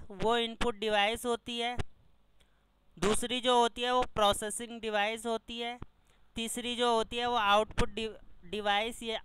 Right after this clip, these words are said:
आउटपुट यूनिट होती है। यूनिट या डिवाइस both are same things। और last जो चौथी होती है वो storage device होती है। तो let us start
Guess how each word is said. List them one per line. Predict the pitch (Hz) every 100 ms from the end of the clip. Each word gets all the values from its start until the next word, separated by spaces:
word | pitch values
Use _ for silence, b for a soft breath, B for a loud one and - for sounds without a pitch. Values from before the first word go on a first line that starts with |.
| -
आउटपुट | 185 214 - 226 214
यूनिट | 202 196 208 214
होती | 220 214 226
है। | 226 233 - - b b b -
यूनिट | 214 240 254 247
या |
डिवाइस | 233 226 220 208 226
both | 202 208 208
are | 226 220 -
same | 208 208
things। | - 151 120 - - - - b b -
और | 190 226 226 - _ -
last | 170 185 208 220
जो | 202 233
चौथी | - 220 214 226
होती | 214 202 196
है | 202 226 254 - _ _ _ _ _ _ -
वो | 277 208 226 233
storage | - - 208 208 220 214
device | 185 190 185 202 -
होती | 196 175 - 151
है। | 135 139 - - _ - _ _ _
तो | 208 220 220 202
let | 208
us | 220 226 233
start | 226 - 208 202 240 -